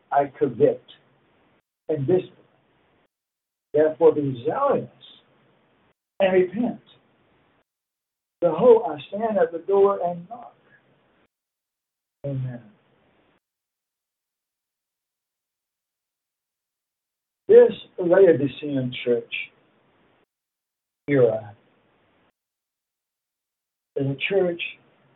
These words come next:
that thinks that they're okay with the Lord, that they're going to heaven, that they are saved, that they're okay,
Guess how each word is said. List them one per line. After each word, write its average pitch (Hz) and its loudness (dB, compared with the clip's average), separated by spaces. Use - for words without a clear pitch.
that - -4
thinks 175 -4
that - -2
they're 170 6
okay 151 4
with 127 -4
the 123 -8
Lord, 113 0
that - -4
they're 143 -6
going 160 -2
to 160 -6
heaven, 151 4
that 117 -8
they 127 -6
are 165 -4
saved, 151 2
that 123 -2
they're 135 -2
okay, 170 0